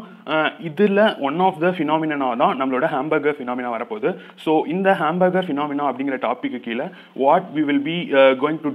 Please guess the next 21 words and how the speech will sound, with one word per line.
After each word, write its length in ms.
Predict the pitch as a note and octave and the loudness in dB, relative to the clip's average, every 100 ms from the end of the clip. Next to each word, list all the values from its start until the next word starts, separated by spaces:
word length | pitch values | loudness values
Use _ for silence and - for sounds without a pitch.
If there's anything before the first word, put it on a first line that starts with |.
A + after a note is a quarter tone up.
| C3+ | -4
discuss 260 | - C#3 B2 | -2 -2 0
அப்படின்னு 200 | B2+ C3 | -2 -4
சொல்லிட்டு 200 | A#2+ A#2 | -4 -6
பார்த்தீங்கன்னா, 340 | A2 A#2 C3 F3+ - - - | -6 -6 -6 -8 -14 -16 -2
we 80 | D3 C#3+ | 4 4
have 120 | D#3 F#3+ | 4 0
to 60 | F#3+ C#3+ | -2 -2
discuss 240 | C#3+ D#3+ C3+ | -6 -2 0
about 240 | B2+ D#3 F#3 F3+ - B2 C#3+ | 2 0 -4 -6 -16 -2 2
Bohr's 240 | E3+ - - D3+ | 2 0 -4 -2
effect 200 | C#3+ D3 C#3 | -2 -2 -2
பத்தி 140 | C3+ B2 | -2 -2
பேசணும். 320 | B2 D3 G#3 - - C3 C#3 | -2 -2 -4 -8 -6 0 2
And, 260 | D3 D3+ D3 | 2 2 2
uh, 80 | D3 D3+ - _ - _ D3 C#3+ | 2 -4 -18 _ -20 _ -4 -4
next 200 | C#3+ D#3+ | 0 0
பார்த்தீங்க 260 | C#3+ C#3+ C#3 | 0 2 0
அப்படின்னா 260 | B2+ C#3 C#3 | 0 -2 -4
வந்துட்டு 240 | B2 E3+ F3+ - - | -2 -2 -2 -12 -16
Haldane 420 | D3 E3+ E3+ E3 C#3 | -12 -6 -4 -4 -6
effect 360 | - D#3+ - | -4 -6 -6